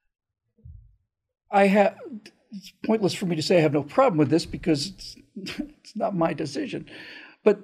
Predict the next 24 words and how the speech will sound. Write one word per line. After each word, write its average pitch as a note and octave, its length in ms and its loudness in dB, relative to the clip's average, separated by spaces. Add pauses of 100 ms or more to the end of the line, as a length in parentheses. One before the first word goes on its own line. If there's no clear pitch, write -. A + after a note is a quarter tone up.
(300)
certainly C4 680 -2 (960)
the, G3+ 280 0
the G3 220 2
liberation G#3+ 720 2
of D#3+ 220 0
women G3+ 260 4
as E3 160 2
individuals F3+ 560 2
to F3 120 -4
live G3 280 2
their F#3 140 2
life E3+ 260 4
the D#3 80 -2
way D#3+ 160 2
they E3 120 2
want D#3 260 2
to, F3 100 -2
rather E3 280 4
than E3+ 160 0
being D#3 260 0
locked F3 380 2
into D#3+ 640 -2 (480)
the D#3+ 100 2
reproductive, F3 1000 2